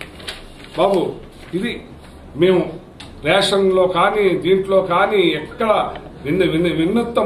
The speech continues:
మార్పులు తీసుకొచ్చి, ఇలా ఎండిఓ వాహనాలు తీసుకొచ్చాం, ఎండిఓ వాళ్ళ బ-, వాళ్ళ బతకడానికి ఏర్పాట్లు చేశాం.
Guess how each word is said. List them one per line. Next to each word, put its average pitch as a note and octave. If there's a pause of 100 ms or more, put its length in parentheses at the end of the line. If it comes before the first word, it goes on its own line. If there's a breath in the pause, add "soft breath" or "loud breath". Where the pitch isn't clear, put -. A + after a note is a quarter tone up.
మార్పులు F#3+
తీసుకొచ్చి, F#3+ (540)
ఇలా F#3
ఎండిఓ G#3+ (100)
వాహనాలు G#3+
తీసుకొచ్చాం, G3+ (680)
ఎండిఓ A3
వాళ్ళ A3 (120)
బ-, F#3+ (120)
వాళ్ళ F#3
బతకడానికి A3
ఏర్పాట్లు G#3+
చేశాం. -